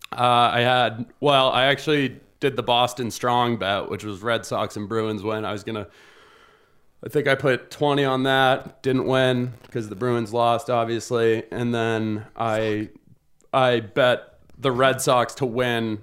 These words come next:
and Xander Bogaerts to record two hits, which is against the Marlins, which is just a fucking lock.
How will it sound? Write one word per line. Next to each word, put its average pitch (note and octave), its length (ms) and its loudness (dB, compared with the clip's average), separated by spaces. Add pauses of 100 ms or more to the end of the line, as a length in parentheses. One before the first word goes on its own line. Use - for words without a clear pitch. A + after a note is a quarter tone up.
and B2 160 -2
Xander A2+ 320 -2
Bogaerts G#2+ 460 -2
to A#2 100 -4
record G#2 380 -4
two F#2+ 160 -4
hits, F#2+ 320 -8
which F#2 180 -14
is - 300 -20
against G#2+ 320 -6
the G#2 80 -10
Marlins, G2 480 -6
which F2 120 -12
is E2 160 -18
just F2+ 200 -16
a - 40 -20
fucking - 380 -18
lock. - 460 -18